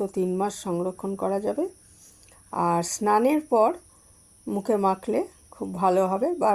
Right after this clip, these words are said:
রাতেও শোয়ার আগে নাইট ক্রিমের মতো যদি ব্যবহার করি তাহলেও ভালো হবে, স্কিনের জন্য খুবই ভালো।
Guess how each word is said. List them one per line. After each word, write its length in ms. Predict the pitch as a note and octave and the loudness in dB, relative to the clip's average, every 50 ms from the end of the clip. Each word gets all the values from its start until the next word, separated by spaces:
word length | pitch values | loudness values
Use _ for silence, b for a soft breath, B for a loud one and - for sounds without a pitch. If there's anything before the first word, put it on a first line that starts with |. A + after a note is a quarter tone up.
| F#3+ F#3+ | 2 2
রাতেও 560 | F3+ E3+ E3 - - - A#3 B3+ C4+ C4+ C4+ C4+ - | 2 2 2 0 0 0 2 4 4 2 0 -4 -10
শোয়ার 380 | - - - - A#3 A3+ A3 A3 | -16 -10 -4 0 2 2 4 2
আগে 220 | A3 G#3+ G#3 G#3+ G#3+ G#3 G#3+ G#3+ - _ - | 2 2 0 0 0 0 -2 -4 -6 _ -6
নাইট 340 | A3+ G3 G3 F#3 F#3 F#3 F#3+ - | -4 0 0 2 2 0 -2 -4
ক্রিমের 300 | - G3+ G3+ G3+ G3+ G3+ | -4 -4 -2 -2 -2 -2
মতো 280 | G3+ G3 G3 - G3+ G3 | -2 -2 -2 -2 -4 -4
যদি 220 | G3 F#3+ F#3+ G3+ | -4 -4 -2 -2
ব্যবহার 360 | F#3 F3+ F3 F3+ F#3 F#3+ G3 | 0 0 0 0 -2 -4 -4
করি 240 | - - G#3 C4+ F4 | -6 -6 -6 -6 -6
তাহলেও 480 | F4 - E3 E3 E3 D#3 E3 G#3+ B3+ A3+ | -8 -8 -8 -6 -4 -4 -4 -4 -4 -4
ভালো 280 | F#3+ F#3+ F3+ F3 F3 | -4 -6 -4 -4 -4
হবে, 200 | F3+ F3+ G#3 D4 E4+ - - B B B B B B B B B B B B B B B - | -4 -4 -6 -6 -8 -10 -16 B B B B B B B B B B B B B B B -20
স্কিনের 340 | - - - G#3 G3+ G3+ G3+ | -14 -10 -6 -4 -4 -4 -4
জন্য 240 | G#3 G3+ G3+ G#3 G3 | -4 -4 -4 -6 -8
খুবই 340 | - - - A3+ B3 B3+ | -8 -10 -8 -6 -6 -4
ভালো। 380 | B3 G#3 F3+ F3+ F3 F3+ G#3 D4 | -4 -4 -2 -2 -2 -4 -4 -6